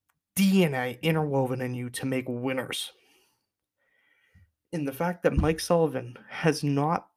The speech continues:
won a Jack Adams for his work with that team is an abomination by the N H L's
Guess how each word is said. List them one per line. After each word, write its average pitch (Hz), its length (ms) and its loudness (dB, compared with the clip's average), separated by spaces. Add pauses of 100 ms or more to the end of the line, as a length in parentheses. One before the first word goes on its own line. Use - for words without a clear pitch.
won 160 280 6
a 123 140 0
Jack 123 420 -2
Adams 123 420 -4
for 120 120 -6
his 120 200 -8
work 123 440 -4
with - 160 -8
that - 240 -12
team 127 440 -6 (460)
is 127 160 0
an 120 80 -4
abomination 123 920 0
by 113 120 -2
the 117 120 -2
N 113 100 -2
H 110 160 -6
L's 123 480 -10